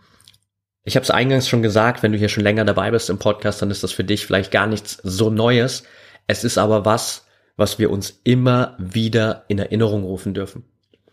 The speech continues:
Selbst bei mir, ich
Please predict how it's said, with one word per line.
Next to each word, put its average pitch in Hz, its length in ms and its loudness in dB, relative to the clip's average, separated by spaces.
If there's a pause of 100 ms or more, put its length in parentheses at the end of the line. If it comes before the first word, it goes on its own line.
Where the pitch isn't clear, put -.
(200)
Selbst - 340 0
bei 117 120 2
mir, 127 500 0 (1120)
ich - 480 -4